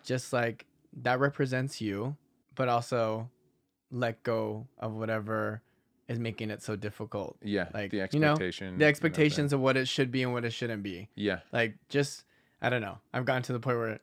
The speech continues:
Speaker 1: just post whatever I post, and that's, if it's, if you are a casting director or a choreographer and you're going on my page, how do you see it is how I try to view it.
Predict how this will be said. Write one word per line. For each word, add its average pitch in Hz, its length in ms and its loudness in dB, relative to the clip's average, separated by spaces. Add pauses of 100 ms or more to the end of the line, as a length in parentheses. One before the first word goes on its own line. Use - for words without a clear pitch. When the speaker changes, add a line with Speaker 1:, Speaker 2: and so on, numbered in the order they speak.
Speaker 1:
just 175 200 -4
post 156 280 2
whatever 131 500 2
I 120 100 0
post, 104 420 -8
and 113 160 -4
that's, - 380 -8 (640)
if 131 160 0
it's, 135 320 -4
if 135 180 -4
you 156 280 8
are 131 440 4
a 117 380 -2
casting 117 580 -4
director 113 640 -4 (340)
or 113 320 0
a 120 80 -4
choreographer 110 760 0 (220)
and 117 120 -4
you're 123 140 0
going 131 260 0
on 117 120 -2
my 113 180 0
page, 104 500 -6 (640)
how 120 200 -2
do 117 60 -2
you 107 120 -6
see 101 300 -8
it 60 160 -10 (100)
is 110 200 -8
how 104 200 -2
I 101 120 -4
try 104 200 -6
to 101 180 -6 (200)
view 107 400 -6
it. 87 160 -8